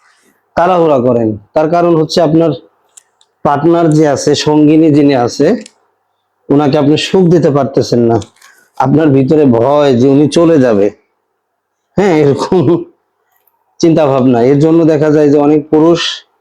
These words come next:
কেমিক্যাল জাতীয় ঔষধ সেবন করে, সামান্য কিছু সময়ের জন্য সুখ দেয়,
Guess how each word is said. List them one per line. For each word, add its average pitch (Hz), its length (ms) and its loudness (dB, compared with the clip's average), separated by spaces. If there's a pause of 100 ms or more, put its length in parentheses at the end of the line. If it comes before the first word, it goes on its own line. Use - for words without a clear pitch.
(1300)
কেমিক্যাল 180 400 2
জাতীয় 160 360 2 (1300)
ঔষধ 156 280 0
সেবন 147 420 0
করে, 143 240 0 (1400)
সামান্য 160 480 -2 (140)
কিছু 156 260 -2 (120)
সময়ের 147 340 0
জন্য 135 280 2
সুখ 135 240 0 (120)
দেয়, 110 160 -4